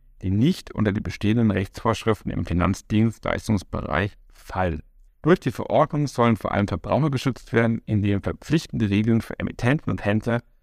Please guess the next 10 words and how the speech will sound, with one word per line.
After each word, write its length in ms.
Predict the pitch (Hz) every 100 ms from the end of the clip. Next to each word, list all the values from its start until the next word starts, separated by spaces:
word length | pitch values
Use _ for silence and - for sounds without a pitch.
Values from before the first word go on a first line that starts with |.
| _ _ -
von 280 | - 160 165
Kryptowerten 640 | - 135 127 117 117 -
über 180 | - 120
Transparenz, 720 | - 82 - 90 123 143 - - _
Aufdeckung, 580 | 113 123 - 117 120 113
Genehmigung 640 | 98 98 110 113 110 123
und 180 | - 123
Überwachung 480 | - 90 110 113 110
gesetzt 400 | 101 85 - -
werden. 260 | - - 107